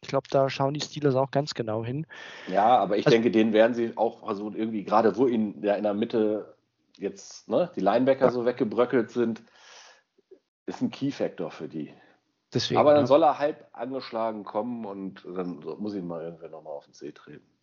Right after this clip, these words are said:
Speaker 1: Ja. Und die andere Seite im Passing-Game, Arne, um das noch abzuschließen,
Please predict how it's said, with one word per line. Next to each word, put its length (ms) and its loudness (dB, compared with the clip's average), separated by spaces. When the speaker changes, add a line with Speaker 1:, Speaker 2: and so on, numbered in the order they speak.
Speaker 1:
Ja. 120 -4
Und 140 -4
die 80 6
andere 260 10
Seite 200 12
im 80 0
Passing-Game, 680 2
Arne, 220 4
um 80 2
das 220 -2
noch 120 -4
abzuschließen, 720 -2